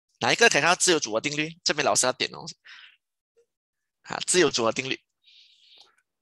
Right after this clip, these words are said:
A、B、C、D，哪一个一看上去是可以发生自由组合定律，而且是，它是发生对的？OK，老师给你们破了啊。哎，等一下，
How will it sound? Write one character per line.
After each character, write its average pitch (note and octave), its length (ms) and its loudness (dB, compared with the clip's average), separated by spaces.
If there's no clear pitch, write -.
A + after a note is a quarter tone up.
A、 D3+ 220 4
B、 D3+ 240 2
C、 D3 220 2
D， C#3+ 240 -4
哪 A#2+ 180 2
一 E3+ 40 2
个 G3 200 0
一 - 80 -2
看 - 240 0
上 F3 60 0
去 - 280 -4
是 - 320 0
可 B2 380 -2
以 B2+ 180 -4
发 A#2 320 -4
生 B2 240 -8
自 D3 200 -6
由 A2+ 120 -6
组 F2+ 120 -14
合 E2+ 60 -8
定 - 140 -14
律， - 140 -12
而 C#3 80 -2
且 A#2+ 120 0
是， - 100 0
它 C3+ 120 -2
是 D3 140 0
发 A2+ 120 0
生 A2+ 220 -2
对 A2+ 160 -4
的？ - 100 -12
OK， - 320 -2
老 - 100 -4
师 - 120 -2
给 - 60 -4
你 A#2 40 -2
们 A#2+ 100 -10
破 C#3 200 2
了 B2+ 80 4
啊。 D#3+ 240 2
哎， - 80 -12
等 - 120 -4
一 A#2+ 40 0
下， - 80 -2